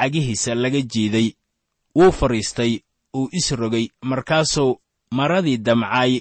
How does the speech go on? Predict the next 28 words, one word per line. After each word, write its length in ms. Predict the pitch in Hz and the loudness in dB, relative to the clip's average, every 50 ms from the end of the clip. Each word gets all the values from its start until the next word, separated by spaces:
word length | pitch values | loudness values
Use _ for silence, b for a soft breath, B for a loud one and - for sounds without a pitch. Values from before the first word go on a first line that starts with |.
| - _ - | -4 _ -8
inuu 280 | 151 151 147 139 123 | -4 -2 -2 -2 -2
cagihiisii 840 | - - 127 135 143 170 180 151 127 110 104 - - 120 123 123 117 - _ _ _ _ | -2 -4 -4 -4 -2 -2 0 0 0 -2 -4 -4 -2 -2 0 0 -2 -4 _ _ _ _
ku 160 | - - 147 - | -6 -6 -6 -4
qariyo. 460 | - 117 110 107 107 104 104 104 98 - - _ _ _ _ | -4 -2 -2 0 0 0 0 0 -2 -4 -8 _ _ _ _
Markaasuu 580 | 135 131 131 - - 175 185 180 - 175 143 120 | -4 -4 -2 0 0 2 2 2 2 0 0 0
arkay 440 | 113 117 117 - - 127 123 120 107 - _ _ - | 0 -2 -2 -2 -2 -2 0 -2 -2 -6 _ _ -8
in 180 | 151 147 139 131 | -6 -4 -4 -4
qof 260 | - 170 170 151 143 | -4 -4 -4 -4 -2
dumar 340 | 139 180 180 165 135 117 110 | 0 2 2 2 2 0 -2
ahi 400 | 101 110 107 110 127 127 123 - _ - | -4 -6 -4 -2 -2 -2 -4 -4 _ -10
ay 160 | 113 120 123 | -8 -4 -2
la 140 | 123 127 127 | -2 -2 -2
jiifto. 520 | 113 - 117 107 101 - - - 104 92 - _ _ _ _ _ _ _ _ | -2 -2 -2 -2 -2 -4 -4 -6 -6 -6 -6 _ _ _ _ _ _ _ _
Haddaan 360 | - 127 131 135 160 160 165 143 | -6 -6 -2 0 0 2 2 2
horay 260 | 139 147 165 185 196 | 2 2 2 2 2
idinku 420 | - 156 160 160 160 151 - 202 | 0 -2 -4 -2 -2 -2 -2 -2
sii 160 | 180 - - 127 | -2 0 0 0
wadno 440 | 110 104 98 98 117 120 120 117 113 - | 0 0 0 2 2 4 4 4 2 0
xigashada 480 | - 127 120 131 117 - 165 156 151 135 | -2 -4 -2 -2 -2 -2 -2 -2 -4 -6
kitaabka 580 | - 139 127 - 156 151 151 143 - 139 117 - | -6 -8 -6 -2 -2 -2 -2 -2 -4 -6 -4 -2
oo 160 | 139 143 131 | 0 0 0
aan 220 | 120 131 127 117 107 | 0 -2 -4 -4 -4
eegno 320 | 120 123 110 123 123 120 - | -6 -4 -2 -2 -2 -2 -2
aayadda 420 | 127 127 127 139 165 175 147 135 117 | -2 -2 0 0 -2 -2 -4 -6 -6
sagaalaad, 540 | - - 113 107 107 107 110 110 110 - | -6 -6 -6 -4 -2 -2 -2 -2 -4 -6
ayaa 240 | 104 120 120 120 123 | -6 -4 -2 -2 0
waxaa 280 | 139 135 104 127 123 - | 0 -2 -2 -2 -4 -4
qoran 380 | - - 123 135 139 139 131 | -4 -2 -2 0 0 -2 -4